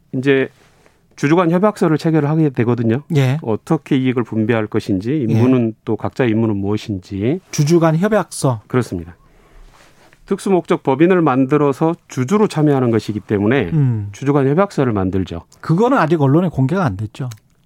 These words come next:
Speaker 1: 아직 안 돼 있습니다.
Speaker 2: 아, 그게 굉장히 중요하겠네요.
Speaker 1: 제가 알고 있기로는 그 제공을, 어, 민간의 정보들이 뭐 담겨 있다는 이유로 정보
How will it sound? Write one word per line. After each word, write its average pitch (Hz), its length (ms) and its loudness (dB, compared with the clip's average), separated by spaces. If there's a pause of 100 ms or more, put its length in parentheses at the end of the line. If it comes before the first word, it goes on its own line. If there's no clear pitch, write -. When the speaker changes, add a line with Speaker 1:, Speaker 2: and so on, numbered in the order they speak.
Speaker 1:
아직 117 260 0
안 98 140 -2
돼 98 100 0
있습니다. - 480 -8
Speaker 2:
아, 113 800 -4
그게 208 340 0 (220)
굉장히 147 300 2
중요하겠네요. 151 640 0
Speaker 1:
제가 151 140 4
알고 147 260 0
있기로는 135 600 0 (180)
그 117 800 -4
제공을, 113 680 -2 (400)
어, 113 540 -10 (100)
민간의 123 840 0
정보들이 110 520 -4
뭐 104 100 -2
담겨 107 320 -2
있다는 98 440 -2
이유로 95 240 -6
정보 95 540 -8